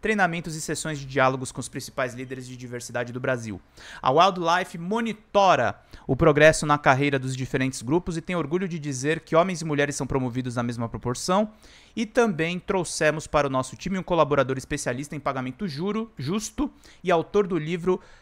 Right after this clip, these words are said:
Fair Play: How to Gra-, Get a Raise, Close the Wage Gap and Build a Stronger Business, com o objetivo de continuar trabalhando para um ambiente de equidade.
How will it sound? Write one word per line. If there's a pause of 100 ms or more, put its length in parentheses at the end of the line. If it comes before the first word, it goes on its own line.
Fair
Play: (200)
How
to
Gra-,
Get
a
Raise, (400)
Close
the
Wage
Gap (140)
and
Build
a
Stronger
Business, (220)
com
o
objetivo
de
continuar
trabalhando
para
um
ambiente
de
equidade.